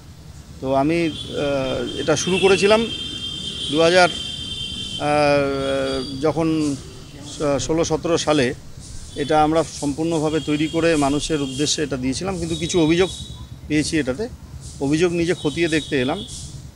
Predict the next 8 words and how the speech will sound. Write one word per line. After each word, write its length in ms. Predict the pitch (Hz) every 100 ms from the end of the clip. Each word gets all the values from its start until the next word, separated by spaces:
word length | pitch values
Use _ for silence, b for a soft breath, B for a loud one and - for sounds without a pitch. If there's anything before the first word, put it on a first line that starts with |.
| - -
ঠিক 120 | 170
আছে, 200 | 185 131
এবং 200 | 139 151
maintenance 480 | 143 160 185 190 170
দেখে 200 | 180 196
আমি 220 | 190 190 - -
happy 220 | 113 143
নই। 220 | 143 101